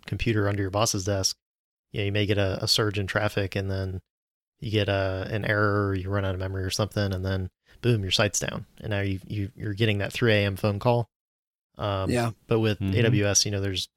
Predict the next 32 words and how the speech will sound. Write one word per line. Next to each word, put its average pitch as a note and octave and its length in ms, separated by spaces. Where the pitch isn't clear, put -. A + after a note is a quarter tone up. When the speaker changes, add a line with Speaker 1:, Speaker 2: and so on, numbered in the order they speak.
Speaker 1:
lots A2+ 240
of G2+ 180
cool G#2+ 720
things G2+ 400
that, G2 240
uh, G2+ 400
can G#2+ 160
handle A2 380
that F#2+ 200
scaling G2+ 420
for G#2 200
you G2 160
automatically F#2+ 580
without - 260
you - 40
having - 160
to - 60
worry - 160
about - 180
it. - 80
Speaker 2:
Yeah, C3 200
no, C3 300
no C#3+ 200
one, D3 260
uh, C#3 340
wants C#3 280
to C#3 60
be C3+ 180
buzzed B2+ 360
on B2 160
pager B2 340
duty, B2 340